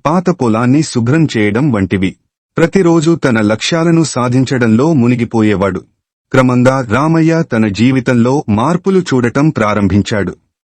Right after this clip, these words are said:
అతని పంటలు బాగా పండడం మొదలైంది. గ్రామస్తులు అతని కష్టాన్ని మెచ్చుకోవడం ప్రారంభించారు. అతను తన ఆదాయంతో పిల్లలకు చదువు చెప్పించాడు.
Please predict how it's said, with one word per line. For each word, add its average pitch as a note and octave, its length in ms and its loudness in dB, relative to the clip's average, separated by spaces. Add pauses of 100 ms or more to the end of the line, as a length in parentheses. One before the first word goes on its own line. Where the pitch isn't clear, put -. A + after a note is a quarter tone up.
అతని A#2 300 2
పంటలు D3 420 0
బాగా B2+ 420 0
పండడం C3+ 580 0
మొదలైంది. F#2 580 0 (460)
గ్రామస్తులు C3 560 0
అతని G#2+ 380 0
కష్టాన్ని C3 540 0
మెచ్చుకోవడం A2 720 0
ప్రారంభించారు. G2 840 -2 (440)
అతను C3 340 2
తన A2+ 280 0 (100)
ఆదాయంతో C3+ 720 0
పిల్లలకు D3 480 0
చదువు B2+ 360 0
చెప్పించాడు. G2+ 640 -2